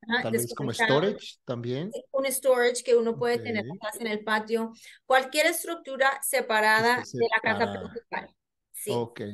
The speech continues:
Speaker 2: perfecto.
Speaker 1: Entonces, otras estructuras, am, a veces, eh, puedes rebajarlos, am, don-,
Speaker 2: Ujú.
Speaker 1: dan porcentajes. La propiedad personal igualmente lo puedes rebajar, am, dependiendo cuánto tú piensas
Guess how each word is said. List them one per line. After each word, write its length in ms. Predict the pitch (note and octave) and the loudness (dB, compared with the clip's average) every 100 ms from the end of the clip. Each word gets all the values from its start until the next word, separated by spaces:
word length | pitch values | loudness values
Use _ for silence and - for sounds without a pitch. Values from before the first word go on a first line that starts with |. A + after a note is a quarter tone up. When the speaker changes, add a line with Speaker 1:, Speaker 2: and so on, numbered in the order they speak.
| G2 | -12
Speaker 2:
perfecto. 640 | F#2+ F#2+ - F2+ - - _ _ - | -14 -14 -12 -14 -16 -20 _ _ 0
Speaker 1:
Entonces, 840 | A#3+ A#3 A#3 A#3+ A#3 A#3+ B3 B3+ - | 2 2 2 0 0 0 -2 -2 -2
otras 320 | C#4 D4 D#4 | -2 -2 -4
estructuras, 720 | D#4+ C#4+ C4+ A#3+ B3 C4 - B3 | -4 -4 -4 0 0 0 -2 -2
am, 220 | A#3 A3 | 0 0
a 80 | G3 | 0
veces, 220 | G#3 G#3+ | -2 -4
eh, 240 | - G3+ G3 | -4 -2 0
puedes 420 | A#3 G#3+ A3 A3+ | 2 4 4 2
rebajarlos, 760 | A#3+ A#3+ G#3 G#3 F#3 A3+ - - | 2 4 4 0 -2 -6 -6 -10
am, 440 | G#3+ G3+ F#3+ F#3+ G3 | -2 0 0 -2 -4
don-, 180 | G#3+ G#3+ | -2 2
Speaker 2:
Ujú. 60 | |
Speaker 1:
dan 200 | A3 A3+ | 2 2
porcentajes. 800 | B3+ B3+ A#3 G#3+ F#3 F#3+ A3 - _ _ _ _ | 2 -2 -4 0 2 2 -4 -8 _ _ _ _
La 200 | - A#3 A#3 | 0 2 4
propiedad 360 | B3+ B3+ A#3 | 4 4 4
personal 580 | C#4 C#4 C#4 A#3+ A#3 D4+ | 2 -2 0 2 2 0
igualmente 520 | - A#3 A3 A3 A3 A#3 | -4 -2 0 -2 -2 -2
lo 140 | A3+ | -2
puedes 260 | G#3+ G3+ G#3+ | 0 0 2
rebajar, 640 | A#3 G3 G3+ F#3 G#3 - - | 0 0 0 0 -2 -4 -2
am, 420 | G#3+ G3+ G3+ G3 | 2 4 2 0
dependiendo 720 | G#3 G#3+ G3 G3 G3 G3 G#3 | -2 -4 -4 -2 -2 -2 -4
cuánto 320 | A3 A3 G#3+ | -4 -4 -6
tú 140 | A#3 A3+ | -8 -6
piensas 600 | G#3+ G#3 G#3 G#3 G#3+ | -4 -4 -2 -2 -2